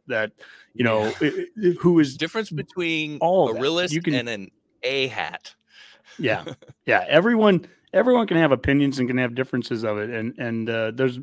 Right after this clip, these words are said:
Speaker 1: respectful ways to do that. But what I would say is over the course of the last twenty years, what, what I've grown more tired of is when someone's like, "Well, we, what we need is this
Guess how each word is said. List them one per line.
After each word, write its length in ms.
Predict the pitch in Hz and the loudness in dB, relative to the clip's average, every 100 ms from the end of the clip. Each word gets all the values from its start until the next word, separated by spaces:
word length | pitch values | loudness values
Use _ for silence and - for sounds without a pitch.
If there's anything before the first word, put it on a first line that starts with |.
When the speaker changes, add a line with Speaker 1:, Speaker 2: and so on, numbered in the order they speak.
| - | -6
Speaker 1:
respectful 560 | 135 - 156 147 143 | -6 0 2 2 2
ways 180 | 131 127 | 2 2
to 60 | 120 | 0
do 140 | 123 | -2
that. 160 | 156 110 | 0 0
But 180 | 131 135 | -2 2
what 120 | 143 | 4
I 100 | 214 | 4
would 120 | 294 | 2
say 120 | 165 | 2
is 100 | 131 135 | 2 2
over 120 | 127 | -2
the 80 | 123 | -4
course 280 | - 147 | -4 -4
of 80 | - | -2
the 40 | 127 | 0
last 220 | 120 - | 0 -2
twenty 240 | - 120 | -4 -2
years, 400 | 113 147 139 113 - _ _ _ _ _ _ _ _ | 0 2 2 0 -6 _ _ _ _ _ _ _ _
what, 180 | 139 139 | -2 0
what 140 | 143 151 | 2 4
I've 180 | 220 | 4
grown 380 | 190 156 131 127 - | 2 4 2 0 -2
more 240 | 135 123 | 0 0
tired 360 | - 120 120 123 | 0 0 0 -2
of 140 | 117 | -2
is 100 | 117 | -4
when 120 | 120 110 | -6 -4
someone's 260 | 139 127 | -4 -4
like, 100 | 120 | -4
"Well, 140 | 123 127 | -4 -2
we, 200 | 139 156 | 0 -2
what 220 | 147 151 | -2 -2
we 120 | 185 | 0
need 180 | 185 147 | 0 0
is 160 | 131 | 0
this 180 | 120 113 | -2 -8